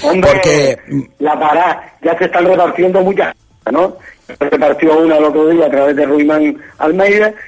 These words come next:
Speaker 1: y ahora se reparte dos más, una en la provincia y otra en Canarias siete,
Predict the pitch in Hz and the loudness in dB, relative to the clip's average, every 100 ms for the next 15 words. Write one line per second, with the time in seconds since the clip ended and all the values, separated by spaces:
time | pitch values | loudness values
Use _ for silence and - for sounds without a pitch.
0 | - 131 143 160 156 151 170 170 170 180 | -8 -2 0 0 0 0 0 -2 0 -2
1 | 175 - - 135 156 147 165 135 101 - | -2 -8 -20 -2 0 2 0 0 -2 -2
2 | 156 160 156 156 175 196 - 185 175 - | 2 2 2 2 2 0 0 -2 -2 -10
3 | - 143 156 160 165 - - - - 160 | -4 -2 0 2 0 -2 -12 -12 -2 2
4 | 151 143 143 131 143 151 151 143 175 170 | 2 2 -2 -2 0 2 2 0 0 -2
5 | 110 | -6